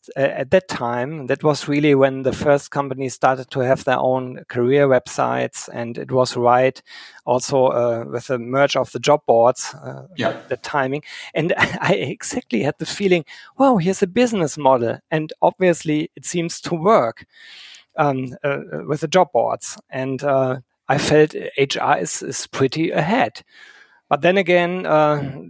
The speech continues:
Speaker 1: if you, if you look into how technology developed over time and f-, uh, how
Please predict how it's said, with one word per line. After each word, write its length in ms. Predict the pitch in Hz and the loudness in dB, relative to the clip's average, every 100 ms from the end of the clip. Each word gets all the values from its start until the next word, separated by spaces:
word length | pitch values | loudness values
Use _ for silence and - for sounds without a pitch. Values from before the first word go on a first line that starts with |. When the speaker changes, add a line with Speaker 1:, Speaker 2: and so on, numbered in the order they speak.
| - | -14
Speaker 1:
if 220 | 139 - | -12 -4
you, 80 | 147 | -4
if 200 | - - | -4 -4
you 80 | 135 | -2
look 220 | 156 170 | -2 -2
into 460 | 143 - 147 139 | -8 -8 -4 -2
how 400 | 123 135 135 139 | 0 4 6 6
technology 640 | 135 151 151 139 139 131 131 | 2 -6 -6 -2 -2 -2 -6
developed 640 | 127 120 135 160 160 - | -4 -4 0 0 -2 -6
over 220 | - 135 131 | -6 -4 -4
time 380 | - 135 147 | -4 -6 -6
and 200 | 147 127 | -8 -12
f-, 240 | - - - 117 | -14 -18 -16 -10
uh, 240 | 120 120 113 | -6 -6 -6
how 400 | 120 135 135 | 2 4 4